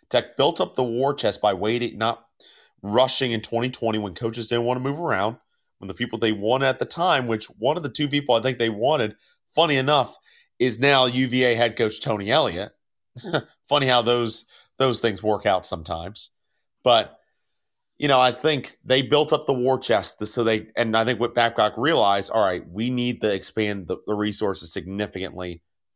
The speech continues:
in terms of assistant coach salaries and all, you know, and all that in terms of staffing and the amount of people and the manpower. Um,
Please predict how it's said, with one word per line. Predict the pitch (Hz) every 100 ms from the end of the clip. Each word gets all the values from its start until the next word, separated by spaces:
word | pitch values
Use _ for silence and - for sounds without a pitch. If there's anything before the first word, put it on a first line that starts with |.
| -
in |
terms | 113 101 82
of |
assistant | 90 - 123 - 117 107
coach | 120 117
salaries | - - - 117 117 117 120 120 120 - _ _ _ _ _ -
and | 104
all, | 101 - 113 113 - -
you | 110
know, | 92 92
and |
all | 98 95
that | 107 120
in | 107
terms | 104 87
of | 85 _
staffing | - - 110 113 - 131 117
and |
the | 92
amount | 90 95 110
of | 110
people | - 117 127 131 131 -
and | 95
the |
manpower. | 85 101 113 123 123 120 127 147 - _ _ _ _ _ -
Um, | 107 101 95 95